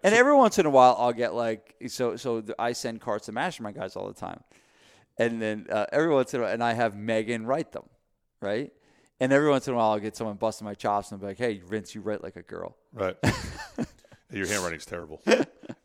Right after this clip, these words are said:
Speaker 2: would be really, really
Speaker 1: It's actually
Speaker 2: clear.
Speaker 1: gotten much better now that I've been writing cursive.
Speaker 2: Yeah, that's terrible. No, it's still pretty bad. All right, that was number seventy-six. So sending birthday cards, really simple.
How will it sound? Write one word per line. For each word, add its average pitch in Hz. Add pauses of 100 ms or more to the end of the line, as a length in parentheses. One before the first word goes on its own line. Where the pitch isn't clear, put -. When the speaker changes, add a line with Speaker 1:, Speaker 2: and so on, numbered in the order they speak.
Speaker 2:
would 107
be 92
really, 95
really 92
Speaker 1:
It's -
actually 254
Speaker 2:
clear. 285
Speaker 1:
gotten 190
much 156
better 196
now 131
that 117
I've 107
been 110
writing 110
cursive. - (500)
Speaker 2:
Yeah, 143
that's 82
terrible. 82 (360)
No, 101
it's 85
still 98
pretty 78
bad. 80 (640)
All 113
right, 110 (180)
that 113
was 113
number 110
seventy-six. 107
So -
sending 131
birthday 120
cards, 85
really 107
simple. 110